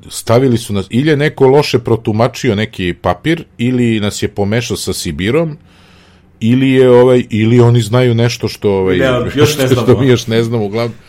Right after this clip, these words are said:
Speaker 1: <laughs> da, da, da, uglavnom neke, na nekim sankcijama neki update je bio nešto, ali, ovaj, vidim sad se ne pominje kako je, šta je bilo, šta je rešeno, ali, ovaj, kad već pominju. U svakom slučaju, Kanji, pošto, jeli, ja sad imam muke sa ovim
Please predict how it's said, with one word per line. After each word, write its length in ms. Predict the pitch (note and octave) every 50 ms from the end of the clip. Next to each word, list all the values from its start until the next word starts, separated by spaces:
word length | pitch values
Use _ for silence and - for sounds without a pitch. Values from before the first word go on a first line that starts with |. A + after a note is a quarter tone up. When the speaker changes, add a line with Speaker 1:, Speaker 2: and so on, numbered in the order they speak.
| - -
Speaker 1:
<laughs> 160 | - - -
da, 240 | - A#2+ A#2+ - C#3+
da, 160 | A2+ C3+ B2
da, 160 | A2+ A2 G2
uglavnom 580 | F2 F2+ F#2 G2 G#2+ A2+ B2+ C3+ C#3+ C#3 C3+ C3+
neke, 320 | C3+ C#3 C3 - - - C3
na 200 | A#2+ A#2 A#2+ A#2
nekim 340 | A#2+ B2+ A#2+ - - A#2 -
sankcijama 680 | - - B2 A#2+ A#2+ A#2+ - - B2 A2 G#2+ G#2+ G#2
neki 320 | G#2+ G#2 - - - G#2+
update 380 | G#2+ F#2+ F2+ F#2 G2+ F#2+ F2 -
je 120 | - F2+
bio 220 | D#2+ F2 F2+ F2 E2
nešto, 360 | F2+ F2+ E2+ - - - F2
ali, 240 | E2 E2 E2 E2+ F2
ovaj, 260 | E2+ E2+ F2 F2 E2+ _ _ - - - - - _ _ - - -
vidim 460 | A2 A2 A2 A#2 A#2 B2+ B2 B2 A2+
sad 220 | - - B2 A#2
se 100 | - A#2+
ne 100 | A2+ A2+ G#2
pominje 420 | - A2 A2 A#2 A#2+ A2 G2 F#2+
kako 320 | - - F#2+ - - F#2+ F#2
je, 320 | F2 E2+ E2 D#2 C2 G#1 A1 -
šta 240 | - - - - G2
je 100 | F#2 E2+
bilo, 260 | D#2 E2 F2+ F2 D#2
šta 160 | - - F2+ E2+
je 120 | E2 E2
rešeno, 420 | F2+ F#2+ - - - F#2+ F2 F2 F2
ali, 240 | F2 E2+ E2+ F2 F2
ovaj, 280 | E2+ E2+ E2+ E2 D#2 - _ _ _ _ _ - - - -
kad 180 | - F#2+ F#2 F2+
već 160 | F#2 E2+ -
pominju. 260 | - E2+ E2 D#2 E2
U 40 | D#2+
svakom 280 | - C3 C3 B2 - -
slučaju, 320 | - E3 D#3 - D3+ A#2
Kanji, 520 | - - C3 C3+ E3 E3+ D#3 D3 C#3+ A#2+ - _ _ _ _ _ _ - - _ - _ _ _
pošto, 260 | - F#2+ - - -
jeli, 260 | G#2+ B2 C#3+ C#3 B2
ja 120 | B2+ C3+ B2+
sad 220 | B2 - C3+ B2+ B2
imam 240 | B2+ B2 A#2+ A2+
muke 420 | A2 G#2 A2+ B2 C3 A#2+ - - G#2
sa 220 | - - A2 G#2
ovim 420 | G#2 G#2+ G#2 G2 F2 E2+ E2+ E2+